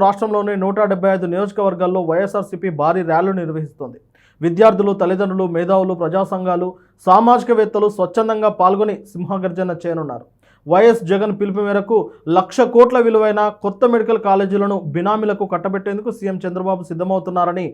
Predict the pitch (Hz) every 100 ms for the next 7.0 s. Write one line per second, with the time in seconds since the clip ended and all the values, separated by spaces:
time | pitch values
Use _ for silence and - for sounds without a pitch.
0 | _ _ - 185 240 240 226 220 202 196
1 | 180 196 202 196 190 160 180 202 202 196
2 | 175 160 185 156 147 185 196 190 175 170
3 | 170 170 165 143 127 - _ _ _ _
4 | 170 175 190 208 196 202 190 190 185 165
5 | 156 170 196 214 208 196 214 160 170 208
6 | 214 180 180 214 214 196 202 190 - 160